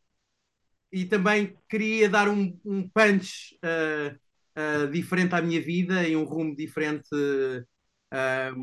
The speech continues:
a nível musical também. Porque a música faz parte de, da nossa vida, mas também, ah, nos faz,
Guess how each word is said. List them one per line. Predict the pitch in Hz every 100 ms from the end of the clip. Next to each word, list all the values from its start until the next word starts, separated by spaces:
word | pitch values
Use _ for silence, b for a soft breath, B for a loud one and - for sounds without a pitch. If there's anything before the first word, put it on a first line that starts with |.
| 127 143
a |
nível | 151 143 156
musical | 151 156 156 139 123
também. | 143 131 107 98 _ _ _
Porque | 117 113 127 123 123
a |
música | 135 160 175 175
faz | 180 160
parte | - 170 - -
de, | 143 156 143 139 135 _ _ -
da | 156
nossa | 165 165
vida, | 139 170 175 175
mas | 160
também, | 170 156 156 156 151 - _ _ _ _ -
ah, | 139 135 135 131 131 135
nos | 147
faz, | 143 160 151 147